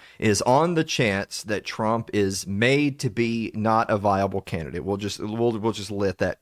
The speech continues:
that breathe. If for however it comes to pass, if Trump is not, is not running in the general, then who would it be? And Nikki Haley seems to think that it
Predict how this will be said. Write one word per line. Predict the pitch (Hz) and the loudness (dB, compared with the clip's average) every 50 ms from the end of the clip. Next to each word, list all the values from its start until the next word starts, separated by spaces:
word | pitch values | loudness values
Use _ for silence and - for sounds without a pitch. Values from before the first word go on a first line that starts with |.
| _ | _
that | - 85 87 95 95 78 - | -12 -6 -4 -2 -2 -2 -2
breathe. | 95 92 90 82 82 92 107 | -4 -4 -4 -4 -4 -4 -4
If | 104 | -4
for | - - 117 - | -2 -2 -2 0
however | - 156 151 151 143 143 160 180 190 160 180 185 196 | 2 4 4 4 6 6 4 4 2 2 2 2 2
it | 143 165 - | 2 0 0
comes | - 175 165 165 170 160 - | 0 0 0 0 0 -2 -2
to | 175 | -4
pass, | 160 - 165 143 131 113 104 104 - - | -2 0 2 2 2 2 2 0 -2 -2
if | 113 98 - | -4 -6 -6
Trump | - - 131 131 139 135 | -2 0 0 2 2 2
is | 131 113 110 - | 0 0 0 2
not, | 113 113 120 123 110 - _ _ - - - - - - | 2 2 2 2 0 -2 _ _ -20 -20 -20 -20 -20 -8
is | - - 104 101 | -4 -4 -2 0
not | 104 110 113 117 117 - - - | 2 2 2 2 2 0 -2 -4
running | - 113 117 117 120 117 117 113 | 0 2 2 2 2 2 2 2
in | 110 110 | 2 0
the | 107 98 | 0 0
general, | 104 110 104 98 87 90 87 85 82 - - - - - _ - | 2 0 0 0 0 -4 -4 -6 -8 -10 -14 -20 -20 -20 _ -4
then | 110 113 117 110 104 104 | 0 2 4 4 4 2
who | 101 101 98 110 135 135 131 127 | 0 -2 0 2 4 6 6 4
would | 113 110 113 113 113 - - | 4 4 4 4 4 2 2
it | 107 104 - - 101 - | 0 0 0 -2 -4 -2
be? | 104 98 85 80 80 85 - _ - - - - - - | 0 0 0 -2 -4 -8 -10 _ -20 -20 -20 -12 -6 -2
And | 113 107 98 95 101 | 0 0 0 2 2
Nikki | 123 156 165 - 135 123 | 2 2 2 2 0 0
Haley | 120 156 202 277 349 151 123 107 110 | 2 2 4 4 4 4 4 2 2
seems | - - 131 120 113 107 - | 0 0 0 0 0 -2 -4
to | - 107 | -6 -6
think | - - 107 98 98 92 - - - _ - - | -2 0 0 0 0 -4 -6 -12 -18 _ -6 0
that | 113 104 98 101 - | 0 2 2 0 0
it | 104 104 104 - - | 0 -2 -2 -2 -6